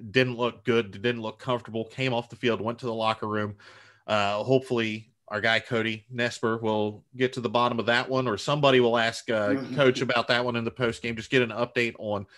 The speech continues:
Speaker 2: Right.
Speaker 1: Staley's status. But Casey Legg came in today and, and I thought looked good. He didn't look like a world beater, but he looked steady and confident. And for all of the good that Evan Staley has done for West Virginia over the years, he has not been steady and he has not looked confident lately.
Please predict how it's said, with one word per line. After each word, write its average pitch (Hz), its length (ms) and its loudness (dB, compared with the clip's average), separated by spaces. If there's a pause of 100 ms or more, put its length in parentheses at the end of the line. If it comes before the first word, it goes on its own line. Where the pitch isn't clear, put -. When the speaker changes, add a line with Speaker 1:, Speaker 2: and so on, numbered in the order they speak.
(280)
Speaker 2:
Right. 101 180 -16
Speaker 1:
Staley's 147 640 4
status. 107 500 -2
But 127 320 2
Casey 147 300 0
Legg 208 200 4
came 156 220 2
in 147 60 2
today 139 340 6
and, 143 80 2
and 110 180 -2
I 123 120 2
thought 156 280 0
looked 165 260 -4
good. 185 240 4
He 120 140 0
didn't 143 320 0 (360)
look 131 160 -2
like 139 160 2
a 123 80 2
world 113 360 4
beater, 127 300 2
but 127 240 -2
he 180 140 0
looked 170 240 4
steady 127 600 2
and 117 160 -10
confident. 110 640 -4
And 101 360 -6 (500)
for 139 140 4
all 147 180 6
of 139 80 2
the 131 80 6
good 135 340 4
that 127 120 6
Evan 123 220 4
Staley 131 400 0
has 104 160 -6
done 143 220 4
for 160 120 0
West 131 200 2
Virginia 120 340 2
over 117 140 4
the 113 100 -2
years, 113 320 -2
he 143 140 -2
has 123 140 4
not 139 220 2
been 127 140 2
steady 113 460 -2
and 101 140 -10
he 101 80 -4
has 110 160 -2
not 117 220 -2
looked 120 180 -6
confident 113 460 -4
lately. 101 420 -6